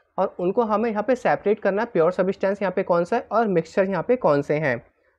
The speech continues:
तो मैं यहाँ पे पांच नाम दे देता हूँ, आप चाहे तो यहाँ पे उससे ज़्यादा भी लिख सकते हैं। तो मैं यहाँ पे सबसे पहले बात कर लेता हूँ बेकिंग सोडा की।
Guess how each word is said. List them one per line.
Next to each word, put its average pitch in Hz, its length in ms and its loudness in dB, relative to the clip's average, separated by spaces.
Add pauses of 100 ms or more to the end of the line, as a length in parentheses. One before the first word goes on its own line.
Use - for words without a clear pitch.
तो 220 60 0
मैं 240 140 0
यहाँ 226 140 -4
पे 262 100 0
पांच 190 380 0
नाम 202 200 2
दे 190 120 0
देता 208 200 -2
हूँ, 240 160 -4
आप 170 200 0
चाहे 185 120 2
तो 190 120 -2
यहाँ 202 120 -2
पे 233 100 -2
उससे 180 340 -4
ज़्यादा 151 280 4
भी 226 180 0
लिख 170 180 0
सकते 147 300 -2
हैं। 139 260 -2 (480)
तो 208 80 0
मैं 214 120 2
यहाँ 226 120 0
पे 240 80 -2
सबसे 220 280 0
पहले 214 220 2
बात 160 260 2
कर 190 100 2
लेता 180 200 2
हूँ 233 120 0
बेकिंग 160 320 0
सोडा 139 280 2
की। 123 280 -6